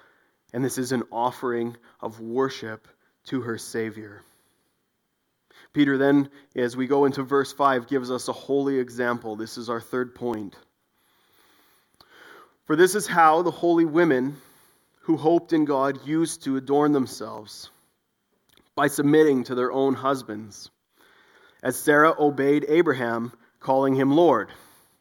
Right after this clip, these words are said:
And you are her children, if you do good and do not fear anything that is frightening." There is this idea,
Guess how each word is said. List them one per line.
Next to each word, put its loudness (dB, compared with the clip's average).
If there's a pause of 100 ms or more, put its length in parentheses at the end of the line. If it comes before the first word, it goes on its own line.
(1600)
And -4
you 2
are 4
her 2
children, -2 (560)
if -6
you -2
do -2
good 0
and -4
do -2
not 0
fear -2
anything -4 (360)
that -4
is -6
frightening." -6 (1900)
There 4
is 6
this -2
idea, 2